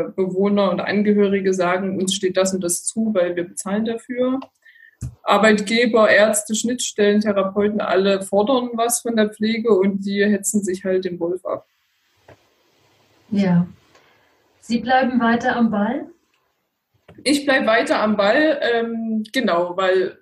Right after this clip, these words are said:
Speaker 1: jetzt ist grad mal ein halbes Jahr rum, das wär ja schade drum, dass, wenn das jetzt schon wieder eingeht alles. <laughs>
Speaker 2: Das heißt, Sie haben das im Mai zweitausendachtzehn gestartet, oder?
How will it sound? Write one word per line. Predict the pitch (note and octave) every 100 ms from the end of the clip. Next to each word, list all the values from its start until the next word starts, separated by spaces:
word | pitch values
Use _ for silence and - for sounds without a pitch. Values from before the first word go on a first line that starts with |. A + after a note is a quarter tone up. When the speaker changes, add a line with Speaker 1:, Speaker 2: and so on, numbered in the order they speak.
| -
Speaker 1:
jetzt | G3
ist | G3+ A3
grad | - A3
mal | G#3+
ein | G#3+
halbes | G#3+ A3
Jahr | G#3 F#3
rum, | A3 B3+
das | G#3+
wär | G3+ G3
ja |
schade | F#3 G3+ G#3 A3+
drum, | B3+ C#4 C#4+ D4 C4+
dass, | A3 G#3+ G3 F#3
wenn | G3+
das | G3+ G#3
jetzt | G#3
schon | -
wieder | F#3+ F#3
eingeht | - E3+ - -
alles. | G3+ G#3 - D#4
<laughs> | - - _ _
Speaker 2:
Das | G#3
heißt, | G#3 B3+ C4
Sie | A#3+
haben | A3 A3+
das | A#3+ -
im | A3 G#3 G3+ F3+
Mai | G3+ G#3 G#3 G#3+ A3+ - -
zweitausendachtzehn | - F3+ F#3+ G3 G3+ F#3+ F#3+ F#3 - _ _ _ - E3+ - - - -
gestartet, | - - - - - - -
oder? | G3+ C#4+